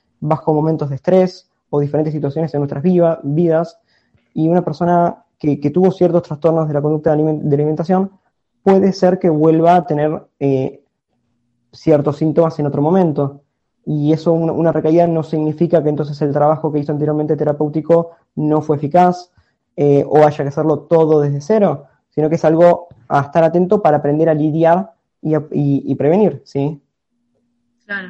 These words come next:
Speaker 2: claro, es que es lógico, porque en realidad la persona ya tiene una, una estructura psíquica, una personalidad,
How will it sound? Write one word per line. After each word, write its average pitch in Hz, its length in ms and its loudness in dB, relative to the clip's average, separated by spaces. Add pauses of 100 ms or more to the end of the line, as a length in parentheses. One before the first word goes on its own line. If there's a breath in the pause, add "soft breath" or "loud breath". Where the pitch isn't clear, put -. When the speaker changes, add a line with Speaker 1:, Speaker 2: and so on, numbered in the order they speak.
(140)
Speaker 2:
claro, 214 240 -8
es 175 80 -18
que 190 200 -12
es 202 100 -14
lógico, 196 480 -14
porque 175 200 -18
en 170 80 -18
realidad 175 260 -8
la 190 60 -8
persona 185 340 -12
ya 196 120 -12
tiene 180 200 -18
una, 170 140 -20 (260)
una 180 160 -14
estructura 180 520 -14
psíquica, 185 800 -10
una 170 300 -14 (120)
personalidad, 180 840 -10